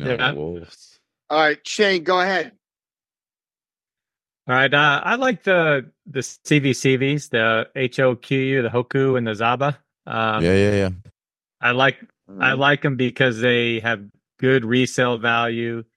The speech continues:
Speaker 2: If you need to get out of 'em, you can still get out of 'em pretty easily, and they have pretty decent end user. Um,
Speaker 1: Mm-hmm.
Speaker 2: James Booth has been killing it with, with them over the years. That's kind of been his,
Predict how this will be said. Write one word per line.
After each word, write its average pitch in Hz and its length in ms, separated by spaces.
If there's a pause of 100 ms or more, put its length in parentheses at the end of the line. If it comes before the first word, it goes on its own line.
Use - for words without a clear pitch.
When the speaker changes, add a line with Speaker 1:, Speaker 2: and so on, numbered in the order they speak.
(400)
Speaker 2:
If - 120
you 117 60
need 120 140
to 113 80
get 117 160
out 113 200
of 117 80
'em, 113 180
you 104 60
can 107 120
still 117 180
get 107 180
out 107 160
of 110 60
'em 110 100
pretty 110 260 (100)
easily, 113 300
and 131 240
they 123 80
have 117 240 (480)
pretty 127 200
decent 117 600
end 113 240
user. 104 460 (480)
Um, 107 80 (300)
Speaker 1:
Mm-hmm. 104 100
Speaker 2:
James 123 320
Booth 131 240
has 98 100
been 101 140
killing 120 380
it - 140
with, 101 180 (160)
with 107 180
them 110 220
over 101 200
the 101 80
years. 98 440
That's 104 180
kind 107 180
of 98 60
been 104 120
his, - 380